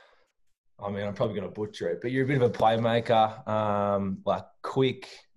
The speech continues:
so trying to break lines. Is that sort of how you describe yourself as a player?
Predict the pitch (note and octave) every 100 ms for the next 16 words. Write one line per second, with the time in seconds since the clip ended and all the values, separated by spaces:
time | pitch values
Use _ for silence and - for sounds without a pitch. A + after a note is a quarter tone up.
0 | _ _ _ - - G#2+ - A#2+ G2+ A2+
1 | G#2+ G2 G#2 G#2+ A2 G#2 G2 B2 - -
2 | A#2+ A2 A#2+ A2+ G#2+ G2+ - G#2+ G#2 G#2+
3 | G#2+ G#2+ G#2+ G#2 F#2+ F#2+ G2+ B2 F#3